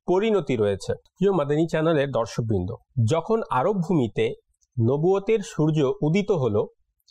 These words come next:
তখন তার নূরের আলোতে কুফরের অন্ধকার দূর হতে লাগলো।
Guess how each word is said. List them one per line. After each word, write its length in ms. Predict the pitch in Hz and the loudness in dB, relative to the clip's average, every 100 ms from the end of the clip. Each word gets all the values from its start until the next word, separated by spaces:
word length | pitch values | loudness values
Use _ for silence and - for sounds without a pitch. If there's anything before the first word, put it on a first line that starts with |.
| _ _ _ _ _ - | _ _ _ _ _ -6
তখন 300 | 151 190 180 | -4 -2 -2
তার 300 | 175 175 147 | 0 0 0
নূরের 380 | 123 139 165 180 - | 0 2 2 0 0
আলোতে 720 | 117 120 139 - 110 135 175 - | 0 2 0 0 0 0 -2 -2
কুফরের 480 | 147 143 165 175 190 - | -4 -2 0 0 0 -2
অন্ধকার 680 | 131 151 165 185 117 120 156 | -2 0 0 0 0 0 -2
দূর 360 | 123 135 202 | -2 0 2
হতে 260 | 160 139 117 | 0 0 0
লাগলো। 320 | 95 92 92 | -2 -4 -10